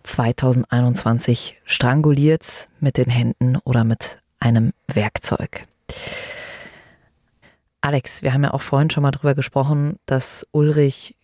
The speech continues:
generell sehr stoisch war. Wie hat er das Urteil aufgenommen?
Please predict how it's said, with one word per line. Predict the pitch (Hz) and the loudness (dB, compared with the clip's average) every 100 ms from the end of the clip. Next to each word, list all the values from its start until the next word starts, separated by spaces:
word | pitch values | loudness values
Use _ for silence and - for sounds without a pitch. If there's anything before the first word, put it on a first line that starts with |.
| - | -4
generell | 135 143 135 135 | 0 2 2 2
sehr | 135 131 | 4 2
stoisch | 131 135 147 170 - | 2 2 4 2 2
war. | 143 147 175 196 - _ _ | 4 4 4 0 -4 _ _
Wie | - 139 135 | -6 0 2
hat | 147 - | 2 0
er | |
das | 139 131 | 2 2
Urteil | - 135 - 170 | 0 0 0 -2
aufgenommen? | 151 - 151 160 | -2 2 2 2